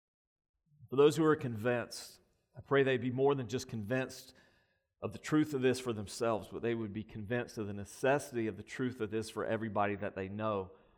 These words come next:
and see. Father, we would speak and live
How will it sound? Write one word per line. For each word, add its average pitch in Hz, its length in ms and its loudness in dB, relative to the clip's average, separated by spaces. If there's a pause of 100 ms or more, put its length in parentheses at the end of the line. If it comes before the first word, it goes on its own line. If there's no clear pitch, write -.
(200)
and 92 100 -18
see. 95 380 -8 (3000)
Father, 113 260 4
we 113 140 -2
would 104 100 -8
speak 104 500 -8 (760)
and 120 220 -2
live 101 260 -4